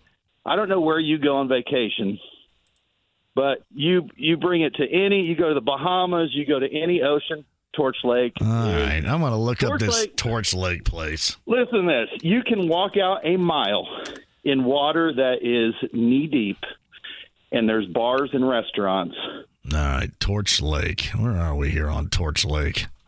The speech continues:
Speaker 2: I'm looking, Chris, on Torch Lake. Where in the
Speaker 1: You
Speaker 2: hell
Speaker 1: go
Speaker 2: is
Speaker 1: to Torch
Speaker 2: Torch
Speaker 1: Lake,
Speaker 2: Lake?
Speaker 1: Google and d-, do images.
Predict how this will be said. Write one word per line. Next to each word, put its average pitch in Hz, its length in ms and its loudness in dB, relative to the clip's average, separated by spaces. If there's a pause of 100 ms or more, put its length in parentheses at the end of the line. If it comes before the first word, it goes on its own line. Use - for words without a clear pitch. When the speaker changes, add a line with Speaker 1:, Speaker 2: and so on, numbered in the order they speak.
Speaker 2:
I'm 104 180 2
looking, 87 520 0
Chris, - 480 -2 (180)
on 78 200 0
Torch 101 380 0
Lake. 80 460 0 (1080)
Where 120 180 0
in 214 80 2
the 135 120 2
Speaker 1:
You 113 60 2
Speaker 2:
hell 202 180 2
Speaker 1:
go 151 60 0
Speaker 2:
is 120 80 0
Speaker 1:
to - 80 -2
Torch 202 260 2
Speaker 2:
Torch 139 120 2
Speaker 1:
Lake, 156 260 2
Speaker 2:
Lake? 156 140 0
Speaker 1:
Google 156 220 2
and 123 140 -2
d-, - 80 -2 (280)
do 135 240 2
images. 104 480 0